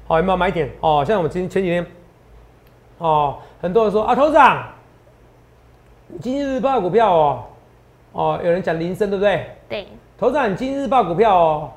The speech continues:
Speaker 1: 哦，你选林森，怎么选跌的股票？我选涨停股票不行，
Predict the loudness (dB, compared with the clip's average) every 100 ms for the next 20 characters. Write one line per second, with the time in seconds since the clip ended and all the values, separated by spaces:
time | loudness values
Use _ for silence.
0 | -20 -20 -10 -4 -4 0 0 0 0 0
1 | 2 -2 -2 -4 -2 -4 -4 0 0 -2
2 | -2 -2 -2 -4 -4 -6 -4 -4 -4 -6
3 | -10